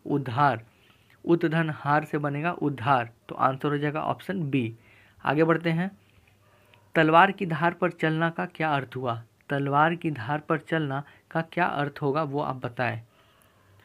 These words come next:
तलवार की धार पर चलना का अर्थ हुआ कठिन कार्य करना, तो आंसर हो जाएगा ऑप्शन डी, कठिन कार्य करना। याद रखिएगा, तलवार की धार पर चलना का अर्थ होता है कठिन कार्य करना, तो आंसर हो जाएगा ऑप्शन डी। नेक्स्ट क्वेश्चन है,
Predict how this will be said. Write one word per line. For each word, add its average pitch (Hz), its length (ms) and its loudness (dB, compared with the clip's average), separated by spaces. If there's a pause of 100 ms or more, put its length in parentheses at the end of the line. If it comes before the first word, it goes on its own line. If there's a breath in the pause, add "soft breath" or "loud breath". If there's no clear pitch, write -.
(260 soft breath)
तलवार 151 440 4
की 170 180 -4
धार 156 260 0
पर 160 180 0
चलना 147 320 -2
का 156 120 -6
अर्थ 147 320 -2
हुआ 156 120 -2
कठिन 151 400 -4
कार्य 147 320 -2
करना, 117 440 -6 (200 soft breath)
तो - 80 -10
आंसर 131 320 -2
हो 151 160 2
जाएगा 147 200 -2
ऑप्शन 147 400 -2
डी, 190 200 0 (320 soft breath)
कठिन 170 320 0
कार्य 165 340 2
करना। 117 440 -6 (400 soft breath)
याद 147 200 2
रखिएगा, 160 380 2
तलवार 143 560 2
की 165 160 -6
धार 147 380 -2
पर 160 100 2
चलना 143 360 -2
का 151 140 -4
अर्थ 139 280 -4
होता 147 260 -2
है 165 240 -2
कठिन 165 480 -2
कार्य 143 220 4
करना, 117 500 -4 (360 soft breath)
तो - 60 -12
आंसर 131 360 -2
हो 143 60 0
जाएगा 139 180 0
ऑप्शन 143 340 -2
डी। 117 200 0 (680 soft breath)
नेक्स्ट 170 200 2
क्वेश्चन 175 340 0
है, 147 220 0